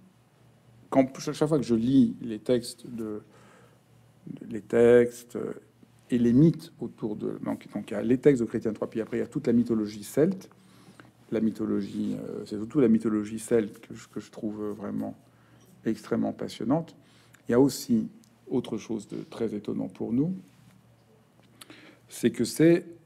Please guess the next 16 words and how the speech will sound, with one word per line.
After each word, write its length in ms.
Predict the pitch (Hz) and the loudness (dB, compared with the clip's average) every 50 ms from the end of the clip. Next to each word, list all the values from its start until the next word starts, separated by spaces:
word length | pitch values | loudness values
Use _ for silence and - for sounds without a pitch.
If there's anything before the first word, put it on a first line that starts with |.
| _ _ _ _ _ - | _ _ _ _ _ -20
fondé, 680 | - - - - 123 113 107 104 127 156 190 202 208 196 - | -18 -8 -2 2 4 4 4 6 6 6 6 4 2 -2 -6
Chrétien 320 | - - 113 107 - 110 104 | -8 -6 -6 -6 -4 -6 -6
de 60 | 101 | -6
Troyes 320 | - - 151 170 180 190 - | -4 -4 -4 -2 -4 -4 -6
a 100 | 147 120 | -6 -6
été 280 | 110 107 - - 110 - - | -6 -6 -6 -10 -10 -10 -10
en 60 | - - | -10 -8
partie, 480 | - 104 - - - - 131 120 107 | -8 -10 -10 -12 -12 -6 -4 -4 -2
euh, 200 | 104 104 104 104 101 98 98 92 - - - | -2 -4 -6 -6 -6 -8 -10 -12 -14 -12 -8
il 120 | 104 104 | -6 -6
a 40 | 107 | -6
écrit 220 | 104 - - 117 98 | -6 -6 -8 -8 -6
ses 140 | - 110 | -4 -2
livres 300 | 110 120 151 180 190 185 185 - - - - - - | 0 2 2 4 2 2 0 -4 -14 -20 -20 -20 -20
sous 260 | - - - - 123 | -18 -12 -6 -2 4
l'impulsion, 840 | 117 131 143 139 - - 113 110 - - - - 143 151 170 185 185 | 6 6 6 6 6 2 -4 -4 -6 -6 -2 0 2 2 2 2 -2